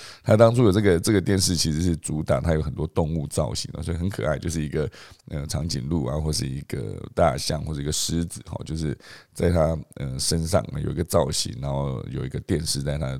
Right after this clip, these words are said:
肚子上之类，类似这样很可爱的造型。可是那时候我选择这台汉斯宝利的原因，真的就是因为它在换台的过程中是非常平滑的，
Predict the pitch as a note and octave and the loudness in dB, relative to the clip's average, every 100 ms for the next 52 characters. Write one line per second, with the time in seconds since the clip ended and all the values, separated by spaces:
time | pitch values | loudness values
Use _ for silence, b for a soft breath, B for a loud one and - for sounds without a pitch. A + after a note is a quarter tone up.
0 | - C#2 - - - A#1 - C2+ A#1 C2+ | -6 -8 -8 -6 -6 -6 -6 -6 -2 -2
1 | C2+ - C#2 D2+ E2+ C2+ C2+ - - - | -4 -4 -6 -6 -4 -4 -4 -4 -6 -6
2 | - - b b b b b _ _ _ | -12 -18 b b b b b _ _ _
3 | _ _ _ _ _ _ _ - A2+ C#3 | _ _ _ _ _ _ _ 6 8 10
4 | C3+ A#2+ E2 G2+ F#2 F2+ E2+ C#2+ D2+ E2+ | 8 6 8 6 8 4 2 0 0 2
5 | D#2 C2 E2+ D#2 A#1 C#2+ C#2+ B1+ C#2+ D2 | 2 0 0 -2 -2 -2 -2 -2 -4 0
6 | E2 D2 D#2 D2+ D2 C#2+ - B B B | 2 2 0 0 0 0 -4 B B B
7 | - G#2+ A2 - B2 E2+ D#2+ D#2+ F#2+ D#2+ | -2 6 6 8 6 6 2 0 0 0
8 | D2 E2+ E2+ - G2 F2 F2 A1+ - A#1+ | 0 -2 -2 0 0 2 0 -6 -10 -12
9 | B1+ - - | -10 -10 -10